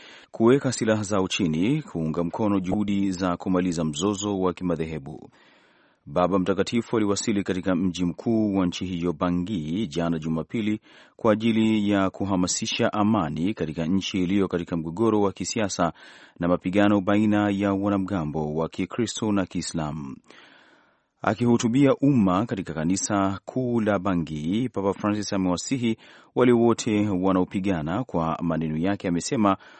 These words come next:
waweke chini silaha hizi zinazoangamiza uhai. Mapema Baba Mtakatifu alitaka uwepo wa umoja wa watu, kutoruhusu tofauti zao za kidini kuwagawa.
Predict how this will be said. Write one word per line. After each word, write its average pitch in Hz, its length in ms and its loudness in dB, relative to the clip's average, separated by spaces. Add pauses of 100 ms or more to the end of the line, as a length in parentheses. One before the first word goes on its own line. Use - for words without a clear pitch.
(140)
waweke 123 420 4
chini 85 460 2
silaha 85 440 -2
hizi 107 360 -4
zinazoangamiza 98 1120 0
uhai. 78 640 -8 (500)
Mapema 95 360 0
Baba 90 180 2
Mtakatifu 113 880 -2
alitaka 78 480 -4
uwepo 101 460 0
wa 104 120 0
umoja 90 480 -2
wa 76 60 -4
watu, 92 460 -4 (340)
kutoruhusu 117 760 0
tofauti 78 400 -6
zao 90 320 2
za 82 140 -4
kidini 101 520 0
kuwagawa. 76 760 -6